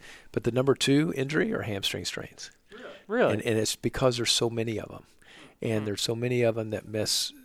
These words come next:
Speaker 1: you know, so many weeks. And so if there's a way that we could, uh, make sure the players are really hydrated, you know, try to, try to, uh, work on the relative strength, speed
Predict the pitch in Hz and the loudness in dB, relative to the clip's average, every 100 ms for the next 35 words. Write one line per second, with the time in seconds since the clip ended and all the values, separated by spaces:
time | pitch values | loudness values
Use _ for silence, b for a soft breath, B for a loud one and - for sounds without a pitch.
0 | - 107 - - 113 101 95 113 110 - | -14 -10 -2 0 0 -2 0 2 2 0
1 | 95 - 107 104 - 156 156 131 127 127 | -2 0 0 0 2 2 2 2 4 4
2 | 117 101 113 110 98 - B B B B | 2 0 0 2 -2 -2 B B B B
3 | _ 98 95 87 - 110 110 117 104 - | _ -2 -2 -2 -4 -4 -2 -4 -4 0
4 | 110 104 101 104 101 101 98 98 101 98 | 0 0 -2 -4 -4 -2 -4 -2 -2 -2
5 | 95 101 95 92 - 110 101 - 110 107 | -2 -6 -10 -8 -2 0 0 -4 -2 0
6 | 98 92 - 113 92 95 - B B B | -2 -6 -6 -4 -4 -8 -12 B B B
7 | - 113 - 107 98 107 113 107 - - | 0 0 2 -2 0 0 2 0 0 -2
8 | - 117 110 - - - - - 127 117 | -2 -4 -4 -8 -20 -8 -4 -2 0 2
9 | 113 110 | 0 -2